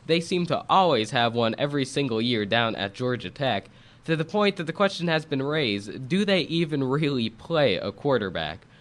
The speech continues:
Their offense, uh, in case you're not aware of it, is virtually every play they run some form of option play where the quarterback rolls out, um, with running backs behind him, and he has the option to f-,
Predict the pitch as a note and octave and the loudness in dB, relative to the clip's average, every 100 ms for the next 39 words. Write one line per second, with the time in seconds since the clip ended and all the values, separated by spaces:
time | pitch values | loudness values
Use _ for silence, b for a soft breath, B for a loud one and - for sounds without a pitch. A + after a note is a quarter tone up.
0 | B B B2+ C3+ C#3 E3 F3 F3 E3+ - | B B 0 2 4 4 2 0 0 -4
1 | - B2+ B2 B2 C3+ E3 D3+ B2 C3 C3+ | -4 0 2 2 0 -2 0 0 2 2
2 | A2 B2 A#2 G#2 G2+ E2+ - B B B2+ | 2 2 2 2 0 -4 -10 B B -10
3 | B2+ D#3+ A#3 A3+ F#3 D#3 C#3 D3+ D3 B2 | -4 0 0 0 0 0 0 -2 -2 -2
4 | D3 C3 G2+ F2 G#2+ B2 C#3 C3+ B2 F3+ | 0 2 4 2 0 0 2 0 0 0
5 | E3+ E3 C#3 B2+ G2+ F#2+ C3 B2+ - A2 | 0 0 0 0 -4 -2 0 0 -2 -6
6 | G2+ - G#2 D2 D2 G2+ G#2+ C3+ B2+ B2 | -6 -4 -2 -2 -4 -6 -4 -2 0 0
7 | A#2 - A#2+ C3+ B2+ A#2 A2+ A2+ - - | 0 0 0 0 0 0 0 -2 -6 -6
8 | G#2+ A2 A2 G2+ B2 C#3 B2 B2 A2+ - | -4 -2 -4 -2 0 0 0 -2 -2 -4
9 | A2+ A#2+ A#2+ G2+ F#2+ F#2+ B B B C3 | -4 -2 -2 -2 -4 -6 B B B -2
10 | D3+ C3+ A#2+ B2 - D#3+ F3+ F3+ - G#2+ | 0 0 -2 -4 0 0 0 -2 -4 -4
11 | G#2+ B2 A2+ - | -4 -4 -6 -8